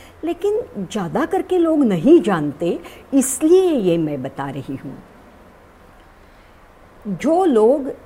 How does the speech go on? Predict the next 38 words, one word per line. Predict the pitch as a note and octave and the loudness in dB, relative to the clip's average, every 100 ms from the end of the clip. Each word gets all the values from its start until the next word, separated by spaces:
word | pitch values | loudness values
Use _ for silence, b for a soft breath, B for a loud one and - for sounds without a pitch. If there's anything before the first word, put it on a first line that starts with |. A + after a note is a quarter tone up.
| - - | -20 -20
श्री | - - B3 D4+ F4 | -12 -4 0 4 4
यंत्र | F4 D4 - D4+ | 4 2 0 0
पर | D4+ D4 | 2 2
पूजा | A#3+ G3 G3+ F3+ | 2 0 2 2
कर | - | 0
रहे | C#3+ D#3 - D3+ | -4 -4 -2 -2
हैं, | C#3 F3 E4 B B - | -2 -4 -6 B B -2
उनके | C4 B3+ B3+ F4+ F#4 | 2 4 2 2 4
लिए | D4+ A3+ A3+ | 4 6 6
ये | A3+ F#3 | 6 2
मैं | E3 D#3 | 0 -2
बता | D3 - D#3 | -4 -4 -4
रही | D3 C#3+ D3+ | -4 -4 -4
हूँ। | B2+ A3 G4+ B B B - | -2 -2 -2 B B B -6
जो | C4 E4 | -2 -2
श्री | D#4+ C#4+ D4 | -2 -2 0
यंत्र | D4+ C#4+ D4+ | -2 -2 -4
पर | D4+ D#4 | -2 -2
पूजा | D#4 C4 A#3+ D4 | -2 -2 -2 -2
नहीं | C#4+ C#4 A4 | -2 2 2
कर | - A3+ | 4 0
रहे | D#3+ D#3+ D#3 | 0 -2 -2
हैं, | C#3 D3 G#3+ - B B B - | -4 -2 -4 -6 B B B -4
तो | G4 - - - - | -4 -6 -16 -18 -6
कोई | D#4 C#4+ | -2 -2
बात | G3+ C#3 - | -2 -6 -10
नहीं | C#3+ | -10
है, | B2 A2+ A2+ B B B | -10 -12 -14 B B B
लेकिन | G#3+ A3+ D#4 | -4 -2 0
श्री | D#4+ - A3+ E4 | -2 -2 2 4
यंत्र | F4+ G3+ E3+ | 4 0 -4
पर | F3 G3 | -4 -2
पूजा | G3 G#3 E3+ E3 E3 | -4 -6 -6 -4 -4
करने | E3 D3 D3+ D3+ | -4 -6 -6 -6
वाले | C#3+ C#3 C#3+ G#3+ E4+ B B - | -6 -6 -2 -2 -4 B B -14
ये | F#3 F3+ G#3+ B3+ - | -2 0 2 0 -4
अवश्य | E3 F#3+ - - C4+ | -4 -4 -4 -4 -4
सुने | - A3+ F#3+ A#3 F#4+ | -2 -2 0 0 -2